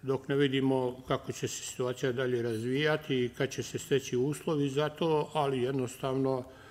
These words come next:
e, mislim da nikakav problem nije da mi nastavimo da radimo, jer mi smo naprosto i od strane parlamenta zaduženi i imamo određene rokove kad je to u pitanju i mi ćemo, ovaj,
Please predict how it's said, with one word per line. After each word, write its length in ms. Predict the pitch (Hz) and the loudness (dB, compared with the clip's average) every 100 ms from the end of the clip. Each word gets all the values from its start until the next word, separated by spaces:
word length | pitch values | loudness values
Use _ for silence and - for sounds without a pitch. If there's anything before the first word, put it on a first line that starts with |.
| - - - - 196 | -20 -20 -20 -16 -4
e, 40 | |
mislim 560 | 139 131 131 - 135 123 | 0 2 0 -2 -4 -2
da 100 | 123 | -2
nikakav 400 | 131 131 - 117 | -2 -4 -6 -6
problem 440 | - 127 135 123 | 0 0 2 2
nije 220 | 127 123 | 0 0
da 140 | 120 120 | -2 -2
mi 280 | 123 120 | -2 -2
nastavimo 500 | 117 123 - 131 123 | -2 -4 -2 0 0
da 160 | 113 117 | -2 -2
radimo, 540 | 147 160 143 143 143 | 0 0 2 2 2
jer 260 | 139 131 139 131 | 4 4 4 2
mi 160 | 127 127 | 2 -2
smo 500 | - 131 127 120 - - - - - - - | -2 -4 -2 -2 -6 -12 -16 -20 -20 -20 -8
naprosto 480 | 131 131 123 - 127 | -8 -4 -6 -2 0
i 40 | |
od 80 | 120 | 0
strane 400 | - 123 127 120 104 - - - - | -2 0 0 -2 -4 -12 -18 -16 -6
parlamenta 600 | 123 120 156 196 - 127 | -2 4 6 6 4 -2
zaduženi 600 | 120 127 127 123 117 117 | 0 2 4 4 2 0
i 300 | 117 113 117 | 0 2 2
imamo 260 | 120 120 117 | 2 0 0
određene 560 | 117 120 107 113 113 117 | 0 0 0 -2 0 4
rokove 680 | 156 147 151 143 139 135 127 - - | 2 4 2 4 4 0 -2 -14 -6
kad 120 | 123 | -2
je 100 | 113 | -2
to 180 | - 135 | 2 4
u 200 | 117 113 - | 4 0 -2
pitanju 580 | 127 135 151 139 139 127 | -4 -2 0 2 4 4
i 60 | |
mi 200 | 127 127 | 4 0
ćemo, 460 | 127 127 123 117 110 - - - - - - - - | 0 -2 -2 -4 -6 -14 -20 -20 -20 -20 -20 -20 -6
ovaj, 600 | 131 120 117 123 123 | -4 -2 -2 -2 -2